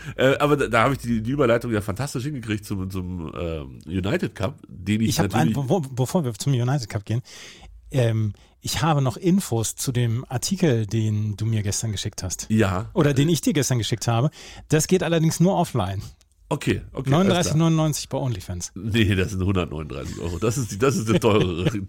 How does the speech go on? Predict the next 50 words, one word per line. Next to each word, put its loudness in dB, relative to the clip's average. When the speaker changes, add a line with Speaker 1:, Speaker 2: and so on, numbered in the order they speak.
Speaker 1:
<laughs> -6
Tier, 0
da -2
kommen 0
wir 2
nicht -2
raus. 0
Oh -2
ja, 4
gut, 0
auf -2
jeden 2
Fall, 0
dürfen 0
wir 0
nicht -2
vergessen. -4
Speaker 2:
Müssen 2
wir 4
Speaker 1:
Ähm, 2
Speaker 2:
jetzt 0
schon 2
mal 0
einmal -2
Pause 0
machen, 0
<laughs> -20
damit 0
ich -12
das -4
erzähle. -6
Speaker 1:
So 2
wichtig 2
sind -2
die -2
News. 2
Speaker 2:
Nein, 2
nein, 2
nein, -2
Speaker 1:
Wenn 4
nicht, 2
Speaker 2:
nein, 6
Speaker 1:
dass 0
Speaker 2:
nein. -2
Speaker 1:
ich 2
hinterher 4
nicht 0
mehr, 2
nicht -2
mehr 0